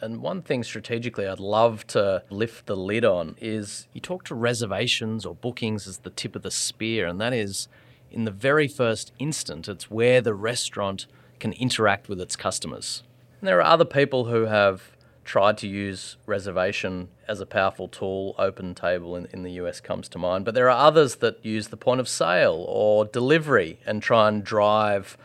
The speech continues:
the data and system of record and engagement from there. What's the proposition or the unique proposition for SevenRooms over these other providers?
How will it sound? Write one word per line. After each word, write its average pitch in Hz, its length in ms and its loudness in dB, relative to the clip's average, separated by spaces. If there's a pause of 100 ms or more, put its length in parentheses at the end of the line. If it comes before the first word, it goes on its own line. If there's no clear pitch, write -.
(240)
the 107 80 0
data 95 500 2
and 90 240 -6
system - 440 -6
of 90 120 -8
record 95 380 -2
and 95 100 -8
engagement 92 640 -6
from 95 180 -10
there. 95 200 -6 (540)
What's 190 180 2
the 226 140 0
proposition 123 800 2
or 98 140 2
the 92 100 -8
unique 123 380 2
proposition 98 480 -2
for - 100 -18
SevenRooms 104 800 -2
over 101 240 -2
these 92 240 -4
other 95 260 0
providers? 90 800 -4